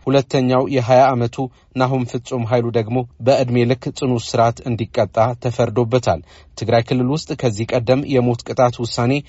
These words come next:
የተላለፈው በጣም ጥቂት በሚባሉ ጉዳዮች ላይ መሆኑን ከክልሉ ፍትህ ቢሮ የተገኘው መረጃ ያሳያል። የመቀለ ከተማ አቃቢ ህግ ጽህፈት ቤት ባለሙያ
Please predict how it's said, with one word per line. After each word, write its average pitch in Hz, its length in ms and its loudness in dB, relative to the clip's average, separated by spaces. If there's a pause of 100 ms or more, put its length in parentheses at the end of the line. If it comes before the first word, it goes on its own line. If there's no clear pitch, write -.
(240)
የተላለፈው 131 640 2 (180)
በጣም 127 360 4 (220)
ጥቂት 131 420 -2
በሚባሉ 127 600 2
ጉዳዮች 120 480 2
ላይ 120 140 2
መሆኑን 120 340 -2 (100)
ከክልሉ 139 480 2
ፍትህ 135 300 0
ቢሮ 120 180 2 (140)
የተገኘው 123 540 2
መረጃ 117 540 2
ያሳያል። 107 540 0 (320)
የመቀለ 123 320 2
ከተማ 131 280 -2 (120)
አቃቢ 127 320 2
ህግ 120 200 0
ጽህፈት 120 360 -6
ቤት 147 200 -4
ባለሙያ 117 400 2